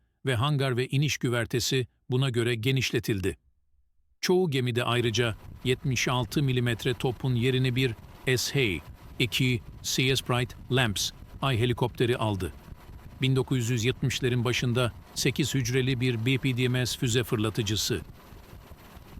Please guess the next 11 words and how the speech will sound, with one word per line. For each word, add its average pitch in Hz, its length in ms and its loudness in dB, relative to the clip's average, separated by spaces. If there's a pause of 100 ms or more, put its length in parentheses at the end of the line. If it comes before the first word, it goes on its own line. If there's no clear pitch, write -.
(120)
Askeri 226 460 2
aracımızın 175 640 2
servis 165 480 0
geçmişi 156 500 0
nedir 135 320 2
diye 127 160 2
soracak 135 500 0
olursanız, 151 640 2 (760)
McCandless'ın 165 1000 2
ilk 202 240 0
konuşlandırılması 135 1120 2